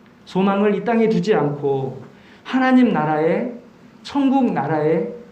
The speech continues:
소망을 둘 수가 있습니다. 이 소망을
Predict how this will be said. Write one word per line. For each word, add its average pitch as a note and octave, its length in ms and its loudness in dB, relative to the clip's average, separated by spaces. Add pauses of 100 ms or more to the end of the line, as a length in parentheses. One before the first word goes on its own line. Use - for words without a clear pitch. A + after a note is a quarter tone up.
(160)
소망을 G3+ 920 -2 (420)
둘 E3+ 140 -6
수가 F#3+ 260 -6
있습니다. B2+ 480 -8 (480)
이 G#3+ 140 0
소망을 A3 880 0